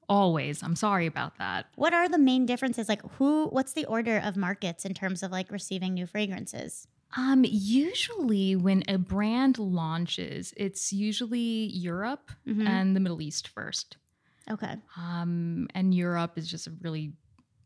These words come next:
Speaker 1: I'm generalizing 'cause
Speaker 2: Mm-hmm.
Speaker 1: a lot of times fragrance markets will split Russia
Speaker 2: Mm-hmm.
Speaker 1: because the Russian market's very huge
Speaker 2: Right.
Speaker 1: for fragrance, and Russia will often be its own market within,
Speaker 2: Mm-hmm.
Speaker 1: you know, the European continent. At the end of the day, we're last.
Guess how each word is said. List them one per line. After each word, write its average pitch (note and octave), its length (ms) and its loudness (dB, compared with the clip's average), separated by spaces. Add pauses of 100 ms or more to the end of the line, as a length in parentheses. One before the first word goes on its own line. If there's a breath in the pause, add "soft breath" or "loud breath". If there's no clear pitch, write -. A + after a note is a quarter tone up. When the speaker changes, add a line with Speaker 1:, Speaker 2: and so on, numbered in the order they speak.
(500)
Speaker 1:
I'm F#3 240 2
generalizing D#3 800 -4
'cause E3+ 240 -8
Speaker 2:
Mm-hmm. G#3 260 0
Speaker 1:
a F#3+ 40 -4
lot F3 200 0
of F3+ 80 0
times E3+ 280 -4
fragrance E3+ 380 -4
markets D#3+ 380 -6
will E3 80 -6
split - 340 -8
Russia B3 520 -8 (440)
Speaker 2:
Mm-hmm. G#3+ 260 -2
Speaker 1:
because G#3 180 2
the F3 80 -2
Russian G3 260 4
market's D#3+ 320 0
very E3+ 240 -2
huge C#3+ 380 -10 (140)
Speaker 2:
Right. G3 180 -6
Speaker 1:
for F3+ 100 -2
fragrance, - 520 -6
and E3+ 120 -4
Russia E3 240 -2
will D#3+ 240 -2
often D#3+ 320 -4
be D3+ 120 -6
its D3+ 120 -8
own F#3 340 -2 (160)
market A3 420 -2
within, A#3+ 300 0
Speaker 2:
Mm-hmm. A#3 200 2
Speaker 1:
you A#3+ 80 2
know, A#3+ 80 0
the A#3 120 -4
European A#3 340 -2
continent. C4 520 0 (1300 loud breath)
At F#4 80 0
the F#4 80 -2
end G4+ 100 2
of F4+ 60 4
the C#4+ 60 0
day, D4+ 120 4
we're A#3 160 2
last. D#3 460 -6